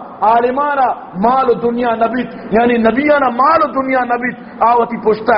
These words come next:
علم یلا دیاں، لہذا من نہ لوٹی کہ میں وفات بھی دی، منی پشتا زر یلا بھی بیت۔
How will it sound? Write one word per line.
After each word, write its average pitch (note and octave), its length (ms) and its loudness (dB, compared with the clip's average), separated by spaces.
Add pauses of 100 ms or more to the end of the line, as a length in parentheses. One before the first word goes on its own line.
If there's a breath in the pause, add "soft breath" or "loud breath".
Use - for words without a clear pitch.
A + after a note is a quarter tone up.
علم A#3 220 -2
یلا G#3+ 260 4
دیاں، G#3 200 -2 (320 loud breath)
لہذا G#3+ 540 4 (180)
من A3 120 -2 (100)
نہ G3 140 0
لوٹی A3+ 300 -2
کہ A3 160 2
میں G3 160 4
وفات F#3+ 340 2
بھی G3+ 120 -4
دی، G#3 100 0
منی F#3+ 220 -2
پشتا F3 240 2 (100)
زر E3+ 220 2
یلا D3 200 0
بھی B2 100 -4
بیت۔ A#2 120 -10